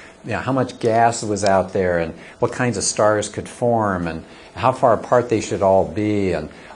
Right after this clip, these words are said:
all this kind of stuff. As part of this was a very controlled explosion. It's not just random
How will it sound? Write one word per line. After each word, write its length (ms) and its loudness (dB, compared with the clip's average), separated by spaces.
all 220 2
this 180 2
kind 240 -4
of 80 -4
stuff. 320 0
As 120 -6
part 200 -2
of 140 0
this 280 0
was 200 0
a 60 0
very 280 0
controlled 720 2
explosion. 640 0
It's 140 -8
not 240 -2
just 280 -2
random 520 -2